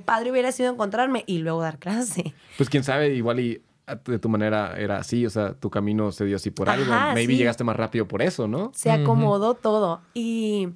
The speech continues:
Speaker 1: y sí me tocaba con este tipo de comentarios, que a lo mejor era, "Quiero que veas mi coreografía. Y sí, quiero que la veas, quiero que vayas a mi clase". Y se acaba la clase y lo,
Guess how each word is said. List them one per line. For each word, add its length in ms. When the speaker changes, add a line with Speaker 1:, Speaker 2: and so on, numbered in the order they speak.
Speaker 1:
y 140
sí 160
me 160
tocaba 460
con 140
este 180
tipo 220
de 60
comentarios, 440
que 80
a 40
lo 60
mejor 200
era, 160
"Quiero 200
que 100
veas 200
mi 120
coreografía. 500
Y 180
sí, 360
quiero 200
que 80
la 100
veas, 220
quiero 180
que 80
vayas 180
a 60
mi 100
clase". 640
Y 80
se 80
acaba 200
la 100
clase 220
y 40
lo, 160